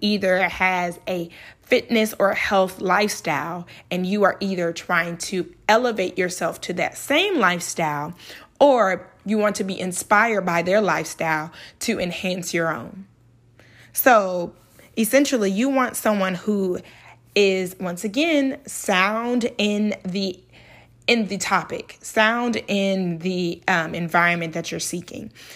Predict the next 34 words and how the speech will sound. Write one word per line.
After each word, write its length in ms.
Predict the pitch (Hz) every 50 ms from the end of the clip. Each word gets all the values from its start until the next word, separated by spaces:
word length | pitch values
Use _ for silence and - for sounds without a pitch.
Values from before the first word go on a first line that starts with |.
| - -
So 240 | - - 220 202 196
you 180 | 190 190 208 220
want 220 | 240 233 233 233
someone 240 | - 247 240 240 233
who 100 | 240 247
might 220 | 233 226 226 226
be 80 | 226 226
a 60 | 214
fitness 360 | 214 - 196 175 190 190 -
trainer, 480 | - - - 226 220 214 190 160 151 151
someone 320 | - - 190 196 208 208
who 160 | 190 190 208
is 160 | 202 185 180 180
a 60 | 180
nutritionist, 720 | 175 175 170 - - 214 208 - - 180 160 143 143 - - - - - - -
someone 440 | - - 214 208 208 202 202 202 196
who 480 | - - 214 202 196 196 190 190 185 - - - - - - -
is 200 | 196 190 180 180 -
a 120 | 180 165
chef, 560 | 156 - - - 233 220 202 175 160 160 -
a 80 | 165 165
healthy 380 | 165 - 196 208 202 - 185 165
chef, 540 | - - - 175 165 - 90 101 123 - - -
um, 260 | 190 180 170 165 165
someone 460 | 160 - - 214 214 220 220 214 214
who 400 | 208 170 190 208 202 196 196 190 185 - - - - - - - _ _ - 202
is 680 | 196 185 175 175 175 170 170 170 170 165 165 165 165 - -
a 320 | - 185 175 170 170 170 170
weight 340 | 160 160 196 196 220 -
li-, 220 | - 180 170 170 - - - -
a 40 | 180
weight 400 | 175 170 175 202 254 277 - -
loss 440 | - 185 165 156 170 160 - - - - _
coach, 480 | - - 190 170 175 - - - - -